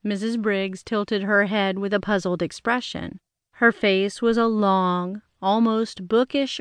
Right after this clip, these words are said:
oval, and there was nothing about her that would have been described as tawdry or common.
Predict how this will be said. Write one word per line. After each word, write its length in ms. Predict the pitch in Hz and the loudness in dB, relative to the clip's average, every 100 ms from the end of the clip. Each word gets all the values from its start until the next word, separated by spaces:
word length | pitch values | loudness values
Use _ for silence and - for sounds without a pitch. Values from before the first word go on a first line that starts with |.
| - | -2
oval, 760 | 254 262 220 - 147 160 185 _ | 0 2 0 -2 -4 -6 -12 _
and 140 | 202 214 | 0 2
there 140 | 220 | 2
was 180 | 214 202 | 2 0
nothing 640 | 208 208 247 - 302 311 | 0 0 -2 -2 0 2
about 420 | 311 269 208 202 | 2 2 2 0
her 320 | - 202 185 185 | -2 -2 0 -2
that 160 | 196 | -2
would 140 | 220 226 | -2 -2
have 160 | 214 | 0
been 160 | 220 226 | 0 -2
described 760 | 240 - 220 190 180 180 185 | -4 -6 -2 0 0 0 -2
as 220 | 208 208 - | -4 -6 -10
tawdry 720 | - 262 254 220 180 160 165 | -10 -2 0 0 -2 -2 0
or 100 | 185 | -2
common. 680 | - 247 247 190 156 - | 2 4 4 4 -2 -8